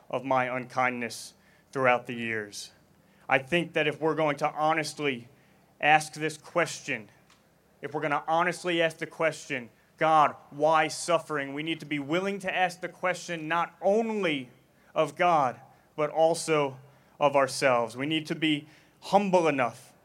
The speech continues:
to respond as G K Chesterton did when he was asked by a newspaper to respond to the question, "What's wrong with the world?" And he wrote in a very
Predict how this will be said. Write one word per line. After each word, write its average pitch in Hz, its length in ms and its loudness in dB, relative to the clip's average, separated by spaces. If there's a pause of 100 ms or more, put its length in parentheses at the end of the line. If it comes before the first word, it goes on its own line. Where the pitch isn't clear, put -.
to 151 100 -4
respond 160 580 2
as 143 180 0
G 160 200 -4
K 160 200 0
Chesterton 170 680 -4
did 143 240 -2
when 143 140 -6
he 151 100 -6
was 147 140 -6
asked 214 280 2
by 202 160 0
a 185 100 0
newspaper 180 560 -6
to - 140 -10
respond 190 500 -2
to 202 80 -8
the 185 120 -6
question, 165 640 -2 (260)
"What's 185 320 0
wrong 175 300 0
with 156 140 -6
the 165 60 -2
world?" 131 460 -2 (640)
And 143 120 -2
he 151 80 0
wrote 165 280 4
in 160 140 -4
a 147 120 -2
very 170 540 0